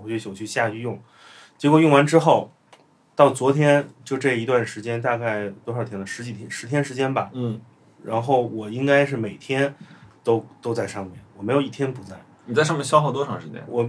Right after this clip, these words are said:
Speaker 1: 我平均我算过，我每天的在这儿在线时间是十二个小时左右。
Speaker 2: 我
Speaker 1: 我就，我就，我从我睁眼到我睡觉，我基本就挂着，我也不会停。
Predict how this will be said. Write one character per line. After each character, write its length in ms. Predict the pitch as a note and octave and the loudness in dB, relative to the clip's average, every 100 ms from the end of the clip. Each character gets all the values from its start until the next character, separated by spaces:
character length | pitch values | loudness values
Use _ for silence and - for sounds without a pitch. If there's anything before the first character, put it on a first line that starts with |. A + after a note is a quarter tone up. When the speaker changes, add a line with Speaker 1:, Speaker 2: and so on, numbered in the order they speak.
| A#2+ | -4
Speaker 1:
我 100 | A#2+ | -8
平 240 | - C#3 | -2 0
均 220 | D#3+ F3+ | 2 2
我 100 | D#3+ | 2
算 280 | A#2 G3+ D3+ | 4 6 4
过， 100 | G#2+ | 2
我 40 | |
每 140 | G#2 A#2 | -4 -4
天 120 | C#3+ | 0
的 160 | D3 B2+ | 0 0
在 140 | C#3+ | 2
这 80 | C#3 | 2
儿 80 | C3+ | 4
在 140 | C#3+ | 2
线 160 | C#3 A#2+ | 2 0
时 120 | - | -4
间 200 | B2 C3 | -6 -6
是 160 | C3+ A#2 | -6 -6
十 180 | - | 0
二 140 | B2+ C3 | 2 4
个 80 | G#2 | 0
小 180 | G2+ | -8
时 160 | F#2+ - | -12 -14
左 140 | F#2+ G2 | -16 -16
右。 60 | - - _ _ _ _ _ _ _ - | -18 -20 _ _ _ _ _ _ _ -14
Speaker 2:
我 520 | - C3 F3 F3+ E3 D#3 D3+ - - | -4 0 2 0 -4 -10 -12 -12 -8
Speaker 1:
我 100 | A#2 | 0
就， 160 | D3 E3 D3 | 4 4 2
我 100 | B2+ | 2
就， 180 | D#3+ D3+ - | 2 0 -8
我 120 | B2+ | -12
从 200 | - E3 | 0 4
我 120 | D#3+ - - - | 4 2 -8 -12
睁 200 | - F3 | 0 4
眼 280 | E3+ G#2+ G2 | 4 2 0
到 200 | G2 B2+ | 4 4
我 140 | A#2 G#2 | 4 0
睡 180 | - C3+ | -6 0
觉， 160 | D3 | 2
我 120 | A#2 G2+ | 2 0
基 100 | D3 | -4
本 140 | A#2 | -4
就 100 | G#2+ | -4
挂 220 | A2+ D3 | 4 4
着， 100 | G#2+ | 4
我 120 | G#2 | 0
也 40 | A2+ | -2
不 160 | G2 | -4
会 140 | - A#2+ | -10 -12
停。 220 | - F#2+ | -12 -18